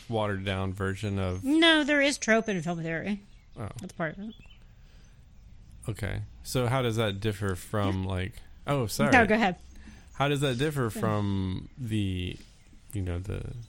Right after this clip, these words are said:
Speaker 1: elements, like, why are they, why they chose this angle or whatever?
Speaker 2: Because there could be a whole bunch of meaning, and really, do we know? It's all theory,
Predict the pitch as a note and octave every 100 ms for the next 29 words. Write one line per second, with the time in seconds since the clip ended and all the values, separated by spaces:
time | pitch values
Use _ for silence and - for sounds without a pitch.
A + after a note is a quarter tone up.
0 | - - - - - - B2+ A#2 F#2+ D2
1 | - - G2+ F#2+ G2+ G2 G2 F#2+ F#2 G2+
2 | - - G#2+ G2+ G2 F#2+ - A2 F#2+ G2+
3 | G2+ F#2 F#2 G2 F#2+ F#2+ - G2 G2+ -
4 | G#2 G#2+ - - G#3+ B3+ A3+ A#3 G#3+ G#3+
5 | G#3+ G3 F#3+ G#3+ G3+ G3 G#3+ A#3+ A#3 F#3+
6 | F#3 E3+ C#3+ D3 G#3+ - - - - C#4
7 | B3 C4 A3+ C#3